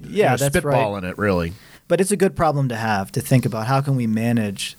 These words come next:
Speaker 2: this growth and this interest that we have. And, you know, it really is tapping into an unmet need, that there are families who say, you know, "We really want something different, you know, and we can't find it anywhere." And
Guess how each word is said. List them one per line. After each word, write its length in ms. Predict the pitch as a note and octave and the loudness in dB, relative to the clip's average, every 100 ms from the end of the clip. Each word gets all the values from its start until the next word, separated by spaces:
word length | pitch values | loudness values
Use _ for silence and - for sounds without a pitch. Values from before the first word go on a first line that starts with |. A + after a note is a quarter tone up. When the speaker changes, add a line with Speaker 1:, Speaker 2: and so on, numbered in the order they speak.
| - | -4
Speaker 2:
this 180 | G#2+ - | -4 -4
growth 500 | A#2+ A2+ A2+ G2+ A2+ | -2 2 2 0 -2
and 140 | G#2+ | -2
this 160 | G#2 - | -2 -2
interest 480 | A2+ - G#2+ - | -2 0 0 0
that 140 | G#2+ G2 | 0 0
we 80 | G2+ | 0
have. 420 | G#2 G#2 G2+ - - - - - | 2 2 2 -6 -20 -20 -16 -4
And, 260 | C3 C#3+ | 0 0
you 100 | F3+ | 0
know, 120 | G3+ | 0
it 80 | D3+ | 0
really 420 | C#3+ F#3 E3+ C#3+ | 2 4 4 0
is 540 | B2 C#3 C3 A2+ - - | 0 0 0 -2 -6 -6
tapping 420 | - C3 B2+ A#2+ | 2 4 4 2
into 240 | A#2 A#2 A2+ | 0 0 -2
an 80 | |
unmet 460 | A#2 A#2+ A2+ A2 G#2 | 0 0 2 0 0
need, 320 | G#2 G#2 F#2 - - | 0 0 -4 -12 -8
that 120 | A#2+ D3 | -6 -4
there 100 | C3+ | 0
are 160 | C3+ | 0
families 520 | C#3 B2 A#2 A2 G#2 | 0 -2 0 0 -2
who 60 | A2+ | -4
say, 460 | - B2 A2+ A2 A2 - - - | -2 0 2 0 -2 -20 -20 -8
you 80 | - | -2
know, 60 | A#2 | 0
"We 160 | C3 | 0
really 560 | D3+ D#3+ G3 G#3+ F#3 D3 | -2 -4 -2 2 2 2
want 380 | A#2+ C#3 C#3 C#3 | 0 -2 -2 -2
something 440 | - A3+ C3+ B2+ | 0 0 -2 2
different, 360 | C#3+ F3+ G#2+ - - - _ - - | 2 2 -4 -12 -20 -20 _ -16 -6
you 100 | A2+ | 0
know, 200 | A2+ A2+ | 2 2
and 160 | A2 | 0
we 100 | A2 | 0
can't 280 | A2 B2+ A2+ | 0 0 -2
find 260 | - B2+ C#3+ | -2 0 2
it 60 | A#2 | 2
anywhere." 600 | A#2 A2+ A2 A#2 A#2+ A2+ | -2 0 0 0 2 0
And 400 | G#2 G2+ G2+ | 0 -2 -4